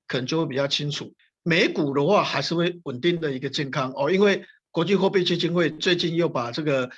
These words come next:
所谓的这个美国的一个经济成长率今年调高到七个 percent，好，然后摩根斯丹利的话预估的话是七点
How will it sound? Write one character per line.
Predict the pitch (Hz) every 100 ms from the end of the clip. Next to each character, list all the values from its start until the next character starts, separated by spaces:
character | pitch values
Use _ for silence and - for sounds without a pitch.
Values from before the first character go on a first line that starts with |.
| - -
所 | - 135
谓 | 175
的 | 160
这 | 135 160
个 | 139
美 | 127
国 | 127 131
的 | 131
一 | 131
个 | 135
经 | 131 170
济 | 165
成 | 151
长 | 143 135
率 | 143
今 | 170
年 | 165 123
调 | 123
高 | 117 139
到 | 143
七 | 131 -
个 | 131
percent， | 107 - 135 - _ _ _ _
好， | - - - - - -
然 | - 156
后 | 147 135 - _ -
摩 | 220 196
根 | 208
斯 | 202
丹 | 180 196
利 | 180
的 | 151
话 | 170 151 - _ _ _
预 | 214 196
估 | 180 175
的 | 151
话 | 156 147
是 | 151 147
七 | - - 165 160
点 | 156 131 151